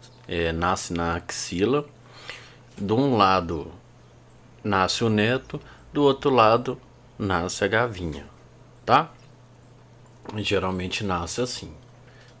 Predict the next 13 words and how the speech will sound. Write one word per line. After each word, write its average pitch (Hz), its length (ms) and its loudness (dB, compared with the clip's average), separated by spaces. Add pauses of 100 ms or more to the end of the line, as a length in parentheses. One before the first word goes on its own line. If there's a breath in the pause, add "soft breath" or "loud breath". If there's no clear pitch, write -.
beleza? 139 500 -2 (380 loud breath)
Quando 180 440 2 (140)
ela 127 220 2
é 117 80 6
nova, 101 520 4
igual 87 300 2
essa 90 320 2
que - 60 -12
eu 82 60 -6
tô 82 100 -12
mostrando 80 340 -8
pra 76 100 -10
você, 110 540 -4